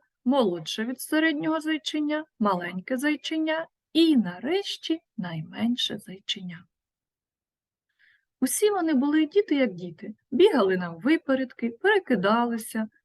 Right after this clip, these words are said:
гралися в квача, а бувало, що й билися. Тільки найменше зайченя нічого цього не робило. Воно лічило.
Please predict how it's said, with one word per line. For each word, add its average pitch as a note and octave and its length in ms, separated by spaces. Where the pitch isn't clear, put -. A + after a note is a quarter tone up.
гралися C#4+ 640
в C4+ 80
квача, G#3+ 640
а G#3+ 80
бувало, F3+ 420
що - 180
й F4+ 60
билися. A#3+ 640
Тільки C#4+ 320
найменше D4 680
зайченя A#3+ 580
нічого F#4 400
цього E4+ 320
не D#4 140
робило. G3 540
Воно F#3+ 560
лічило. G#3+ 920